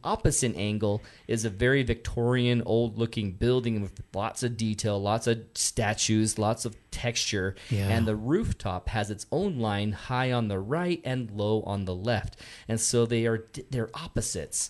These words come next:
Speaker 2: You just, your eyes keep doing this dance, going back and forth,
Speaker 1: <laughs> Yeah.
Speaker 2: following it and then going back down, following it.
Speaker 1: And
Speaker 2: Yeah.
Speaker 1: it's a good way of calling it dynamic tension because, man,
Speaker 2: Mm-hmm.
Speaker 1: these things are really in conflict with each other and yet are dancing in a nice, beautiful way.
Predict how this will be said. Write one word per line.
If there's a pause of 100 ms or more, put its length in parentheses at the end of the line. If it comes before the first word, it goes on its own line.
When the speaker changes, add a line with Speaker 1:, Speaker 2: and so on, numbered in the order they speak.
Speaker 2:
You
just,
your
eyes
keep
doing
this
dance,
going
back
and
forth,
Speaker 1:
<laughs>
Yeah.
Speaker 2:
following
it
and
then
going
back
down,
following
it.
Speaker 1:
And
Speaker 2:
Yeah.
Speaker 1:
it's
a
good
way
of
calling
it
dynamic
tension
because,
man,
Speaker 2:
Mm-hmm.
Speaker 1:
these
things
are
really
in
conflict
with
each
other
and
yet
are
dancing
in
a
nice,
beautiful
way.